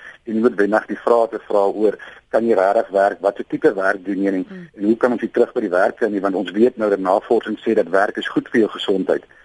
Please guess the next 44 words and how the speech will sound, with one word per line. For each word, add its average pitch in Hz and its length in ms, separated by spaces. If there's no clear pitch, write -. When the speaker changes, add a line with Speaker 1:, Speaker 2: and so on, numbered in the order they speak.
Speaker 1:
dis 101 100
nie 117 80
noodwendig 101 380
sleg 92 320
vir 104 140
jou - 40
gesondheid - 460
nie. 330 360
Speaker 2:
<laughs> - 0
Ja, 240 280
dat 220 200
die 240 100
werknemer 226 540
dit 226 180
begin 254 360
gebruik 202 400
as 220 140
'n 220 100
redenasie, 190 680
dan 185 260
sal 254 120
ons 240 140
die 226 80
reaksie 196 480
sien. 220 280
Ons - 100
gaan 220 140
nou-nou 277 220
terugkeer 269 360
na 208 120
ons 156 140
gaste 262 340
toe, 330 180
wat 170 200
hulle 196 280
indrukke 175 500
met 156 320
ons 160 300
deel 185 260
en 175 140
insigte 247 500
oor 196 160
wat 160 220
hulle 170 300